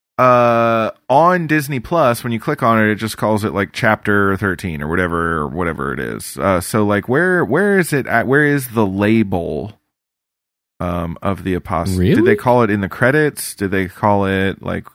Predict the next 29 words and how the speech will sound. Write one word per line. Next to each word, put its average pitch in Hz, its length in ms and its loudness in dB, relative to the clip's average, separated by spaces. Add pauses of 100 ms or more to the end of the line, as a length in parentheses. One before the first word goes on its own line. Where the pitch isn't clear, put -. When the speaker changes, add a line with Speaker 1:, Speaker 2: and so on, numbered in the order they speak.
(100)
Speaker 2:
Uh, 151 600 2 (120)
I 240 160 -4
thought - 180 -2
it 196 60 4
was 151 160 6
on 131 160 8
I 127 160 6
M 123 160 6
D 107 180 0
B 156 320 0
as 92 220 0
The 85 80 -4
Speaker 1:
Well, 80 60 -4
Speaker 2:
Apostate. - 560 -4
Speaker 1:
Justin, 95 360 -2
we're, 107 160 -2
Speaker 2:
And 113 140 0
Speaker 1:
we're 143 60 6
Speaker 2:
I 202 40 6
Speaker 1:
not 220 80 4
Speaker 2:
thought 160 140 8
it 123 40 8
was 123 200 8
on 120 120 8
the 98 120 6
front 190 520 4
of 95 480 4
the 98 180 2
episode. 82 760 0